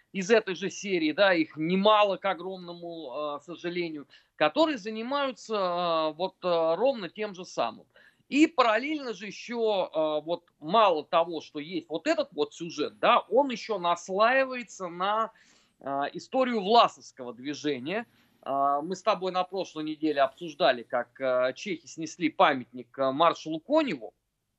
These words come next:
И вот идёт, знаешь, такое некое, э, противопоставление, что вот, дескать, э, азиатские варварские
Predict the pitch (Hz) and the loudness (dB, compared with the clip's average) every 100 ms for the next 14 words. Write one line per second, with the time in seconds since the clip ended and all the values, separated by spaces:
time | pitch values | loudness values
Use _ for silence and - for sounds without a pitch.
0 | _ - - 196 220 233 233 175 277 185 | _ -20 -10 -6 0 0 -2 -2 -2 0
1 | 262 262 208 - 214 185 226 - 214 - | -2 0 0 0 -2 -2 -4 0 2 2
2 | 165 170 185 - 208 185 170 - 208 208 | 0 -2 -4 -4 -4 -6 -10 4 4 4
3 | 208 147 120 90 - _ _ _ _ - | 0 -4 -6 -12 -16 _ _ _ _ 2
4 | 208 247 240 160 202 190 - 156 - _ | 4 6 4 2 -6 -6 -6 -12 -14 _
5 | _ _ - 147 147 147 180 160 247 240 | _ _ -8 -2 -2 0 0 0 2 2
6 | 226 - 190 185 156 220 208 170 160 - | 2 -6 -10 -6 0 2 2 0 -6 -10
7 | - 165 | -10 -6